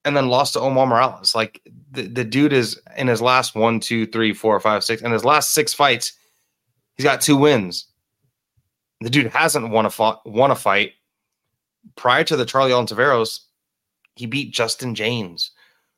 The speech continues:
who is a great wrestler, good coach down in Vegas, but probably not a U F C talent.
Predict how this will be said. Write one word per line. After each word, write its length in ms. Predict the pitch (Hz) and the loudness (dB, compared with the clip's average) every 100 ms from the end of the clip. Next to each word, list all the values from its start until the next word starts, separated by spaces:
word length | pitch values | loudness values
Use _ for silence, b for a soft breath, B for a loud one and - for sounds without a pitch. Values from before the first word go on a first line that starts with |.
| _ | _
who 420 | - 135 127 117 - | -4 -2 0 -4 -8
is 120 | 113 | -8
a 40 | |
great 240 | 113 175 135 | 2 2 4
wrestler, 480 | 143 - 120 117 _ _ | 0 2 -2 -2 _ _
good 200 | 151 135 | -6 0
coach 280 | 139 147 | 0 0
down 160 | - 117 | 0 0
in 100 | 110 | 2
Vegas, 400 | 113 123 113 - - _ _ _ _ _ _ _ | 0 2 0 -4 -12 _ _ _ _ _ _ _
but 240 | 123 110 _ | -8 -8 _
probably 260 | - 127 | -12 -8
not 200 | 131 120 | -4 -4
a 40 | 123 | -4
U 200 | 120 123 | -6 -8
F 60 | |
C 140 | 120 139 | -10 -14
talent. 460 | 127 135 147 147 | -4 0 0 -2